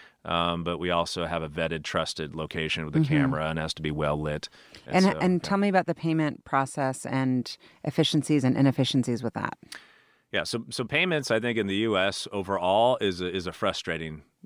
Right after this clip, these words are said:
Speaker 1: uh, place at, at the moment, in my view. Uh, if you look around the rest of the world, it's go-, it's just leaps and bounds, uh, you know, much further e-,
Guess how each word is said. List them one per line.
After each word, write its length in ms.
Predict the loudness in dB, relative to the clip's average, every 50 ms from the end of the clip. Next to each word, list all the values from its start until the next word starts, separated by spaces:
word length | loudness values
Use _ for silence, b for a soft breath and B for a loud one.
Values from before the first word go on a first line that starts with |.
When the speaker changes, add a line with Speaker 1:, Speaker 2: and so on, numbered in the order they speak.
| -20 _ _ _ _ _ _ _ -4
Speaker 1:
uh, 400 | 0 0 2 2 0 0 -2 -4
place 360 | -4 -2 -2 -2 -2 -2 -6
at, 140 | -8 -10 -6 -4 -2
at 80 | -2
the 60 | 0
moment, 340 | 2 2 2 2 0 -4 -6
in 60 | -6
my 200 | -4 -2 -2 -2
view. 320 | -2 -4 -6 -8 -8 -12 -16 -12
Uh, 140 | -12 -10 -10 -8
if 80 | -6
you 60 | -4
look 100 | -4 -2
around 160 | 0 0 0 0
the 80 | 0
rest 240 | -2 -2 -2 -2 -4
of 120 | -6 -6
the 40 | -4
world, 300 | -2 0 0 0 -2 -4 -8 _ _ _
it's 140 | -8 -6 -4
go-, 200 | -2 -2 0 0 0
it's 140 | -2 0 0
just 240 | -2 -2 -2 -6 -12 _ _ _ _ -20 -20 -20 _
leaps 320 | -6 -4 -2 -2 -2 -2
and 140 | -4 -2 -2
bounds, 580 | 0 0 0 0 -2 -4 -4 -6 -8 -8 -10 -12 -18 _ _ _ _ _ _ _ -4 0
uh, 440 | 0 2 2 2 0 0 -2 -4 -8 -14 _ -20 -20 -20 _ _ _ _ _ -14
you 80 | -12
know, 80 | -12 -12
much 320 | -8 -4 -4 -4 -4 -4
further 280 | -6 -4 -4 -2 -2 -4
e-, 100 | -6